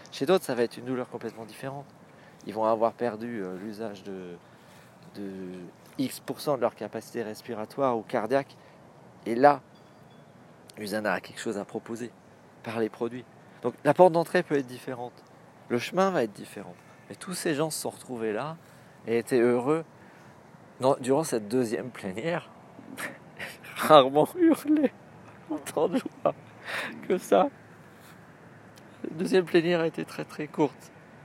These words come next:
Kevin Guest, et j'adore cette boîte parce que si tu connais un P D G d'une, d'une boîte cotée, on a à la bourse de New York qui prend la guitare et qui monte sur scène.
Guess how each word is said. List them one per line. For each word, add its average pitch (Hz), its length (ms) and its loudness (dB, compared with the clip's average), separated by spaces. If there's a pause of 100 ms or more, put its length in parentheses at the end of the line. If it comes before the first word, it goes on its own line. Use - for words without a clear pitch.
(380)
Kevin 151 340 2
Guest, 156 300 4 (600)
et 143 60 0
j'adore 120 360 2
cette 139 180 -4
boîte 135 220 0 (100)
parce - 120 -16
que - 120 -12 (920)
si - 120 -16
tu - 100 -16
connais 165 340 4 (520)
un 131 100 2
P 143 180 -2
D 131 140 0
G 156 160 -4
d'une, - 840 -20
d'une 117 120 -12
boîte 120 180 -2
cotée, 120 300 -4
on 104 160 -6
a 107 100 -2 (680)
à 120 60 6
la 117 120 8
bourse 117 240 -2
de 117 100 -6
New 117 140 -2
York 123 400 2 (200)
qui - 120 -16
prend 123 160 0
la 120 120 4
guitare 113 340 2
et 110 40 -2
qui 113 160 -8
monte 110 200 -8
sur 110 140 -14
scène. - 240 -12